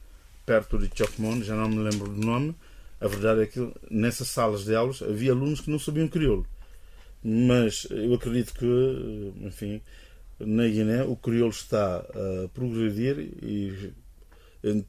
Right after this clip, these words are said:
todos os cantos do nosso país encontramos pessoas que sabem crioulo. E por razões técnicas,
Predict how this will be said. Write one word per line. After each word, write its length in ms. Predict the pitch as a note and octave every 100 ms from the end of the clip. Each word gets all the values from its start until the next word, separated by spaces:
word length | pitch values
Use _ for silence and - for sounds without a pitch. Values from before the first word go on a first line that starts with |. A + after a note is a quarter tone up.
| -
todos 320 | C3+ C#3 A#2
os 140 | A#2+
cantos 420 | - C3+ A#2+ G#2+ G2+
do 60 |
nosso 160 | G#2+ -
país 240 | A2+ A2+
encontramos 520 | A#2+ A#2 A#2+ C3 C3
pessoas 220 | - C#3+ C3+
que 60 |
sabem 200 | C#3 C3
crioulo. 360 | B2+ B2+ G#2 E2+ - - - - - - -
E 80 | A3
por 180 | F3
razões 280 | C#3+ B2 C3
técnicas, 800 | - A2 A2 A#2 A2+ B2 A2+ -